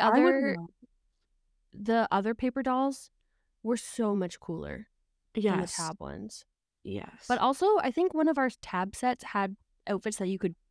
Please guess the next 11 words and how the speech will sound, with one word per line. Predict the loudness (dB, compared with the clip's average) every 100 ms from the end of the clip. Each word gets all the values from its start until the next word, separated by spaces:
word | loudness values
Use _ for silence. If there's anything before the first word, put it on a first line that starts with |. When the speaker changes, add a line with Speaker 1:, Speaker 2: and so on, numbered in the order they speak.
| _ -20 -14
Speaker 2:
color | -4 -2 -2
yourself, | -6 -6 -8 -8 -6
and | -4
that | -4
was | -6 -10 -8 -6
Speaker 1:
Yes, | 2 2 4 4 4
Speaker 2:
pretty | 2
Speaker 1:
they, | 2
Speaker 2:
sick. | 0
Speaker 1:
oh | 0 4 4 6
my | 4